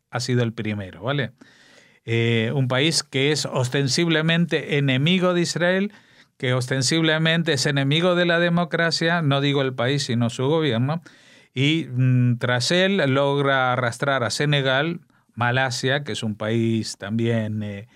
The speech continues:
eh, en Senegal también hay una mayoría importante de musulmanes, Malasia es un país musulmán,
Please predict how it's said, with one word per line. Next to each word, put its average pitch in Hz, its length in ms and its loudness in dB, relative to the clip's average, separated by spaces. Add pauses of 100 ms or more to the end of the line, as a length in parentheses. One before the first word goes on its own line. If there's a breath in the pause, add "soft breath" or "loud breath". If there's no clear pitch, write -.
(320 soft breath)
eh, 117 400 -10
en 113 60 -12
Senegal 117 480 -2
también 117 320 0
hay 113 160 2
una 110 200 0
mayoría 110 400 -2
importante 110 680 -4
de 98 480 -10
musulmanes, 147 720 -2 (260 loud breath)
Malasia 113 460 0
es - 100 -4
un 104 140 -6
país 101 260 -4
musulmán, 170 540 0